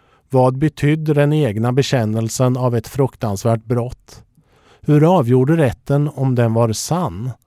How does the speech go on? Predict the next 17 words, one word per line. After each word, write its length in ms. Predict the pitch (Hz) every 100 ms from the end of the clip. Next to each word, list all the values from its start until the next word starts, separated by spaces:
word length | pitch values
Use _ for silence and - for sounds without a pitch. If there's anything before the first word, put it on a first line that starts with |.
| _ _ _
Och 120 | 131 117
vad 120 | 120
hände 420 | 127 165 123 123
med 120 | 165
de 180 | 156 127
människor 520 | 135 123 117 - 127
som 200 | 117 127
varken 420 | 135 135 107 135
kunde 280 | 120 151 139
dömas 720 | 131 143 135 110 123 180 -
eller 200 | 131 117
frias? 920 | 113 127 127 113 104 143 143 - - - _ _ _ _ _ _ _ _ _
Valborg 720 | - 147 160 160 165 165 160
Lindberg 720 | 156 160 151 120 135 160 185 180
och 320 | 254 139 139 151
Anna-Lisa 880 | 151 131 120 120 120 110 135 135
Soltin 760 | 123 139 127 - 175 143 110 123